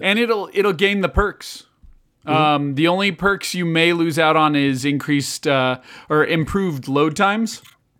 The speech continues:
Speaker 2: Right.
Speaker 1: On older games. Obviously, that functionality won't exist unless you move it to, um, you might see some benefits, but for the most part, you shouldn't see any difference. Um, but, like, F P S boost and the auto H D R and all that stuff, that'll all take place even if your games are on a three sixty or on a U S B drive.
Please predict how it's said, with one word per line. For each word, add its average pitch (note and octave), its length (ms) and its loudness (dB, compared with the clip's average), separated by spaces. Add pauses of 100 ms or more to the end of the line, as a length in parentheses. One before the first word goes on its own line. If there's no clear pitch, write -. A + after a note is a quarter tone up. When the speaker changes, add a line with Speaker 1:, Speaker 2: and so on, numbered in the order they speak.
(160)
Speaker 2:
Right. A2+ 240 2 (120)
Speaker 1:
On D3 120 -2
older D#3 220 2
games. D3+ 440 0 (380)
Obviously, D3+ 500 0
that C#3 240 0
functionality D3 560 0
won't C#3 180 2
exist C3 300 -2
unless C3 320 -2
you B2 240 -2
move C3+ 300 0
it C3 180 2
to, B2+ 420 -2 (460)
um, B2 420 0
you D#3+ 140 -2
might F3+ 240 0
see E3+ 180 -4
some D3+ 280 0
benefits, D#3 520 0
but C#3 320 0
for - 100 0
the D3 40 2
most C#3 300 0
part, B2+ 240 0
you C3 200 0
shouldn't B2+ 300 -4
see C3 120 -4
any B2 160 0
difference. B2 500 -4 (420)
Um, C3 400 0
but, D3+ 220 0
like, D3 260 0
F D#3 180 -2
P D#3 140 0
S D3+ 160 0
boost D#3 540 0
and C3+ 100 -2
the C3 100 0
auto D3 220 2
H D3 200 0
D D3+ 120 2
R D3+ 120 4
and D3+ 100 0
all D3+ 80 2
that D3+ 120 -2
stuff, D3+ 220 -4
that'll C#3+ 240 2
all D3+ 320 2
take D3 380 -2
place D3 320 0
even C3+ 160 0
if C3 160 -4
your C3 100 -2
games C3 240 0
are C3 100 0
on B2 80 -4
a A#2+ 40 -6
three B2 180 -10
sixty - 380 -12
or C3+ 180 2
on B2+ 160 2
a B2 100 -6
U A#2+ 240 -4
S A#2+ 120 -4
B B2+ 100 -6
drive. - 320 -10